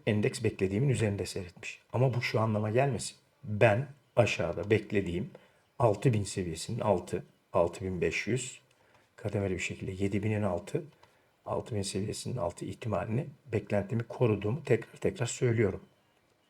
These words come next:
Bekliyorum. Biraz da her geciken yükseliş, her geciken satış, pardon, daha orta uzun vadede endeksin bozulmasına neden olur.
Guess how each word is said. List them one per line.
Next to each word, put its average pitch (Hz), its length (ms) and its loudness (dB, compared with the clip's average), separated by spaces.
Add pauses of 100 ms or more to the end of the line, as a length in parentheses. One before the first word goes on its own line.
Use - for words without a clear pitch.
(180)
Bekliyorum. 104 440 4 (1040)
Biraz 131 260 12
da - 240 8 (400)
her 196 200 8
geciken 117 440 2
yükseliş, 123 680 -2
her 120 160 6
geciken 92 340 0
satış, 98 360 -4
pardon, 98 420 0 (680)
daha - 500 2 (480)
orta 107 260 0
uzun 117 300 2
vadede 101 300 2
endeksin 113 480 2
bozulmasına 110 680 4
neden 127 280 4
olur. 104 220 2